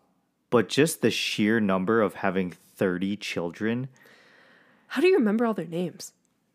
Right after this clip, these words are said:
Speaker 1: You
Speaker 2: Like,
Speaker 1: can't. It's
Speaker 2: like
Speaker 1: like one,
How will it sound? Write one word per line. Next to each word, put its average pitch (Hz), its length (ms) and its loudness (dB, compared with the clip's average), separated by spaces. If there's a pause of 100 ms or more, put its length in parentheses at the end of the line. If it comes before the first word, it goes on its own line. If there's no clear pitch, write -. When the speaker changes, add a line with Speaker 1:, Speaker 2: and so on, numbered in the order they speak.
(280)
Speaker 1:
You 98 80 -10
Speaker 2:
Like, 92 100 -8
Speaker 1:
can't. 87 400 -8 (540)
It's - 100 -6
Speaker 2:
like 101 200 -2
Speaker 1:
like - 0 -
one, 90 400 -2